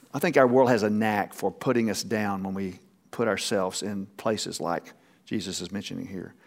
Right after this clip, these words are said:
Humbling us. Society has a way of humbling us, in my opinion. Here's the,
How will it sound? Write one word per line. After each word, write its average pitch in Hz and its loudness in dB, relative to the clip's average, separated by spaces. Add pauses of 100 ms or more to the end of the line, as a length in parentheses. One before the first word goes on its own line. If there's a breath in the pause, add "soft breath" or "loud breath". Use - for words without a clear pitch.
(920 loud breath)
Humbling 101 0
us. - -8
Society 113 -2
has 98 -2
a 95 -4
way 92 -2
of 85 -8
humbling 92 -6
us, - -10
in 101 -6
my 95 -4
opinion. 110 -4
Here's 156 4
the, 120 0